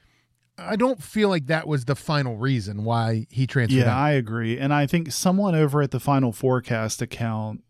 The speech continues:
Speaker 2: tweeted something in the moment that said, you know, "Look, best of luck," but it was something to the effect of, I, I didn't, I should have saved it. I don't have it in front of me, but it was something to the effect of, "Hey, we hope that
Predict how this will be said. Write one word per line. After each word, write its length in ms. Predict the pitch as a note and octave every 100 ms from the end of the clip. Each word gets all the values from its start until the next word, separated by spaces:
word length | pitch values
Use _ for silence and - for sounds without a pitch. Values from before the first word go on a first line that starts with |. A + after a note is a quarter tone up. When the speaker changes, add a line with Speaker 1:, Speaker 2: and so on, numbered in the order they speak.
| -
Speaker 2:
tweeted 380 | - C#3+ C3+ B2
something 580 | - C#3 A2+ A#2+ A2 A2+ -
in 220 | C#3+ C#3+
the 80 | B2+
moment 720 | B2 A#2 A2 G#2 G#2 G#2 - - _ - - _ _ _ -
that 180 | C#3+
said, 540 | - D#3 C#3 C3 B2 C3 _ _ -
you 160 | C3
know, 360 | C3 B2 A#2+ -
"Look, 340 | B2 B2 A2+
best 280 | - D3+ -
of 120 | E3
luck," 420 | C3 C3 A#2 A2 -
but 240 | B2+ B2 - - - _ _ -
it 100 | D3+
was 100 | C#3+
something 320 | F#3+ F3+ F#3
to 120 | F3
the 140 | C#3+ C3+
effect 360 | A2+ C#3 B2
of, 220 | C3+ B2 C3+
I, 160 | C#3
I 140 | C#3+ C#3+
didn't, 320 | C#3 B2 A#2
I 120 | A#2+
should 160 | A#2 B2
have 100 | A2
saved 300 | - A#2+ A2
it. 80 | A2+
I 80 | A2+
don't 160 | A#2
have 180 | A2+ G#2+
it 60 | A2
in 80 |
front 260 | G2 A2+ A2+
of 100 | G#2+
me, 140 | A#2
but 140 | A2 B2
it 20 |
was 140 | B2+
something 320 | - E3+ G3 D#3+
to 120 | C#3+
the 140 | B2+
effect 380 | A#2+ - B2+ A#2
of, 80 | A#2
"Hey, 320 | C3 C3+ B2 - C3+
we 220 | C3 D3
hope 460 | C3+ - F#3+ G#3 -
that 420 | D#3 C#3 B2+